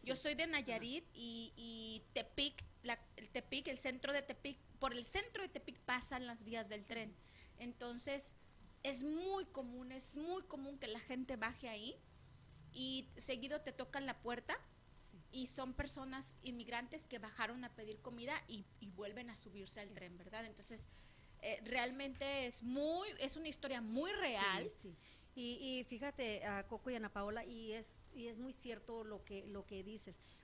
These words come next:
Speaker 2: porque muchas veces la gente se sube y no, y no alcanza a subirse, y ahí es donde se, se caen, y a mucha gente les ha moli-, motilado la, la,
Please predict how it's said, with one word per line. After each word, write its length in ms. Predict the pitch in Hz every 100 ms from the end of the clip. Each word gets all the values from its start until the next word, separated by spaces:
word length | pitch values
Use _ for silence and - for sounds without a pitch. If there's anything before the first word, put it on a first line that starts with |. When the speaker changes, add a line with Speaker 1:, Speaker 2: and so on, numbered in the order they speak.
| -
Speaker 2:
porque 180 | 226 240
muchas 180 | 226 269
veces 180 | 254 277
la 100 | 202
gente 400 | 214 214 - 247
se 120 | 196
sube 380 | - 214 262 359 - - - - - -
y 180 | 247 240
no, 260 | 240 247 254
y 80 |
no 140 | 226 233
alcanza 480 | 254 - 262 302 285
a 20 |
subirse, 340 | 226 208 -
y 80 | 214
ahí 200 | 190 202
es 80 | 202
donde 420 | 247 240 214 196
se, 340 | - 202 185
se 180 | 185 202
caen, 420 | - 185 190 294 381 - - -
y 280 | 240 202 196
a 80 | 190
mucha 260 | 180 160 311
gente 240 | 330 320
les 180 | 320 -
ha 40 |
moli-, 200 | 214 247 -
motilado 600 | 226 202 208 185 190 214
la, 360 | 220 202 180 -
la, 160 | 196